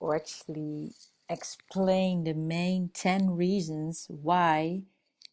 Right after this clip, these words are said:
you should apply the host innovation tool in your organization or any work environment today.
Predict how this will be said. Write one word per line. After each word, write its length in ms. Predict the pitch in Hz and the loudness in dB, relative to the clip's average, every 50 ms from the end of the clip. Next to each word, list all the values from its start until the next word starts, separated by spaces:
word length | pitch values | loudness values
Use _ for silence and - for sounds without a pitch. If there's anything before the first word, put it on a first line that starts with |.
| _ _ _ - | _ _ _ -2
you 180 | 170 196 226 | 0 2 2
should 300 | 220 - - - 175 - | 2 0 -2 -2 0 0
apply 680 | 170 165 - - 175 170 165 165 160 160 160 156 - - | 0 -2 0 2 4 6 8 8 8 6 4 0 -2 -2
the 180 | 147 143 143 | -2 -2 0
host 460 | 139 156 165 165 160 160 160 - - - | 0 2 2 2 2 0 -2 -4 -6 -4
innovation 680 | - 156 156 147 139 156 156 160 156 - 160 156 - - | -4 -4 -6 -4 -2 0 0 0 -2 -4 -8 -8 -8 -8
tool 400 | - - - - - - _ _ _ _ _ - | -8 -6 -6 -6 -8 -10 _ _ _ _ _ -2
in 160 | 175 190 214 | 2 4 4
your 160 | 226 226 202 | 6 8 8
organization 1120 | 180 175 170 180 175 170 165 151 - 175 170 170 165 160 - - 175 165 156 156 160 160 160 - _ _ _ - - - - - - - - _ _ - | 8 8 6 4 2 0 0 0 4 4 4 4 4 0 -4 -6 -4 -4 -4 -4 -6 -8 -10 -14 _ _ _ -20 -20 -20 -18 -18 -16 -16 -18 _ _ -8
or 440 | 165 160 160 156 156 156 151 147 - _ _ - | -4 -2 0 2 2 2 0 -2 -6 _ _ -8
any 260 | - 151 165 180 185 | -6 -4 -2 -2 0
work 320 | 170 160 170 160 151 - 170 | 2 2 2 2 0 -2 -4
environment 840 | 156 143 - 147 139 135 143 143 139 135 143 143 147 - - - - - | -6 -4 -2 -2 0 0 0 -2 -4 -6 -6 -8 -10 -10 -14 -16 -14 -10
today. 520 | - - 180 208 247 254 180 139 - | -6 2 6 8 8 8 8 6 2